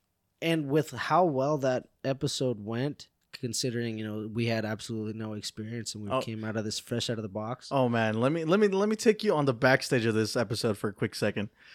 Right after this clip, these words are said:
Speaker 2: So, we, I think we only tip-, technically had three mics?
Speaker 1: Yeah.
Speaker 2: Three mics.
Speaker 1: We
Speaker 2: So
Speaker 1: only
Speaker 2: we,
Speaker 1: had three mics.
Speaker 2: we only technically had three mics, and we had it on one of those stupid little dinky stands that,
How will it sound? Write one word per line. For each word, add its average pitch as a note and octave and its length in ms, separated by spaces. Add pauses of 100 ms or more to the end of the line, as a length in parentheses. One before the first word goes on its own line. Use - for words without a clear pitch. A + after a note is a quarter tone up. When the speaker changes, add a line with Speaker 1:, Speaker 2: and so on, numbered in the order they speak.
(120)
Speaker 2:
So, B2 580 (840)
we, D3+ 380
I C#3 80
think D4+ 240
we - 120
only D#3 300
tip-, - 400 (300)
technically F#3 560
had A#2 680 (760)
three A#2 420
mics? A3+ 600 (640)
Speaker 1:
Yeah. C3 340
Speaker 2:
Three E3+ 420
mics. C#3 380
Speaker 1:
We B2 60
Speaker 2:
So C3+ 80
Speaker 1:
only C3 120
Speaker 2:
we, C#3 40
Speaker 1:
had B2 100
three B2 140
mics. - 320
Speaker 2:
we C3+ 120
only F3+ 200
technically F#3 800
had E3+ 220
three D#3+ 140
mics, A#2+ 320
and A#2+ 60
we A#2 80
had B2 160
it B2 80
on A#2+ 60
one A2+ 80
of A2 40
those G#2 160
stupid G3+ 500
little F3 200
dinky E3 420
stands B2 480
that, A2+ 240